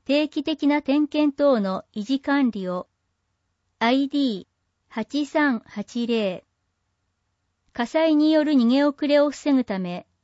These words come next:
住宅用火災警報器の設置が義務化されています。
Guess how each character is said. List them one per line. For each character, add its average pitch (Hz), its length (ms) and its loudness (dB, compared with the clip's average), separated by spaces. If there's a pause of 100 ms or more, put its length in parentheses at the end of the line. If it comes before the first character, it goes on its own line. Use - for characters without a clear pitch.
(140)
住 285 220 -2
宅 302 320 -4
用 302 240 2
火 240 140 -8
災 294 300 -2
警 294 260 -2
報 294 260 0
器 - 120 -10
の 190 100 -6
設 196 320 -10
置 107 100 -8
が 180 240 -6
義 - 120 -20
務 226 140 0
化 254 140 -4
さ 247 140 -4
れ 233 100 -2
て 226 140 -6
い 214 120 -4
ま 202 200 -6
す。 - 180 -20